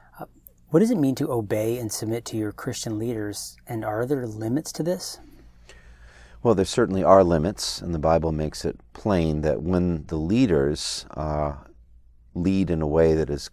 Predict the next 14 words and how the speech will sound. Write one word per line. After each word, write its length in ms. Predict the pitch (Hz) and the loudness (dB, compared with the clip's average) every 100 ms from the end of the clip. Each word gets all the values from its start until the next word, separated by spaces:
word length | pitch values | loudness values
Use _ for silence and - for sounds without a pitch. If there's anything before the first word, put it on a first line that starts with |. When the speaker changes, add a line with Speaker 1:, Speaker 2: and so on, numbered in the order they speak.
| - - - | -20 -20 -20
Speaker 2:
contrary 640 | - 113 104 101 - 71 69 | -6 -2 -2 -2 -2 -2 -2
to 140 | 73 | -6
the 100 | 71 | -8
clear 380 | - - 78 78 | -8 -4 -2 -4
commands 640 | - 76 76 73 71 - | -6 -6 -4 -4 -8 -12
of 180 | - 67 | -10 -10
Scripture, 540 | - - - - 67 67 | -6 -4 -4 -6 -8 -8
then 260 | 71 69 | -8 -8
we 120 | 71 | -8
don't 240 | - 80 57 | -8 -8 -8
need 160 | 67 | -12
to 120 | - - | -12 -12
obey 320 | 64 67 67 | -8 -6 -6
them. 260 | 65 - | -8 -14